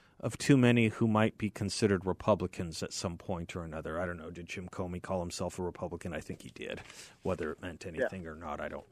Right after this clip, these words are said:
Speaker 1: I don't know. I don't really care. But you, you take my point. That, that, that may not be the best example. But there was an establishment in the party that did not want Trump. I remember when he won, I was at a dinner conversation with someone talking about,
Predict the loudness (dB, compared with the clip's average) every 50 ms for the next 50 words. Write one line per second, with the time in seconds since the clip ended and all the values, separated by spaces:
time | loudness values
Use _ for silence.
0 | _ -12 -10 -8 -8 -8 -12 -14 -14 -14 -12 -12 -12 -12 -14 -14 -12 -12 -10 -10
1 | -10 -12 -14 -16 -18 _ -12 -12 -10 -10 -14 -8 -2 0 0 2 0 2 2 2
2 | 2 2 _ _ -2 2 4 4 4 4 2 0 4 8 8 8 8 6 4 0
3 | 0 0 0 0 0 0 0 -2 -4 -6 -6 -6 -6 -6 -6 -6 -6 -4 -4 -4
4 | -2 -2 -4 -4 -4 -4 -6 -4 -4 -6 -4 -4 -6 -6 -8 -8 -10 -12 -10 -8
5 | -6 -6 -6 -8 -8 -10 -12 -12 -12 -14 -14 -14 -14 -18 _ _ _ _ -10 0
6 | 2 2 4 6 8 10 10 12 10 10 10 8 4 4 4 2 4 6 8 8
7 | 8 8 6 2 0 -2 -4 -4 -4 -4 -2 -4 -4 -4 -4 2 4 6 6 6
8 | 6 4 0 -2 -4 -10 -20 -20 _ _ _ _ _ _ -4 -4 -2 2 2 2
9 | 2 4 2 2 2 0 0 -2 -4 -4 -4 -4 -6 -6 -4 -2 -2 -2 -2 -2
10 | 0 2 2 4 4 4 4 6 6 4 4 4 2 0 0 0 0 0 2 2
11 | 0 0 -4 -8 -10 -12 _ _ _ -20 _ _ _ _ _ _ _ _ -6 -6
12 | -2 0 0 -2 -2 -2 -2 0 2 2 2 2 0 -2 -4 -10 -16 _ -10 -6
13 | -4 -2 -2 -2 -4 -6 -4 -4 -4 -2 -2 -4 -6 -4 -4 -6 -6 -4 -4 -2
14 | -2 -2 -2 -4 -2 0 0 0 0 0 -2 -6 -8 -8 -6 -4 -2 -2 0 -2
15 | -2 -4